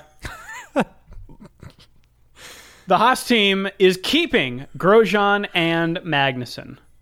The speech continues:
Team principal Gunther Steiner said, uh, in this quote from <laughs> Race Fans, "Retaining the pair was, quote, a pretty easy decision for the team heading into its fourth full season next year.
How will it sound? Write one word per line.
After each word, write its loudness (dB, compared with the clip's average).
Team -10
principal -10
Gunther -10
Steiner -6
said, 0
uh, -2
in -8
this -2
quote 0
from -2
<laughs> -20
Race -4
Fans, 0
"Retaining 0
the 0
pair 2
was, 0
quote, 0
a -2
pretty -4
easy -2
decision -2
for -16
the -12
team -8
heading -8
into -8
its -14
fourth -8
full -6
season -8
next -12
year. -2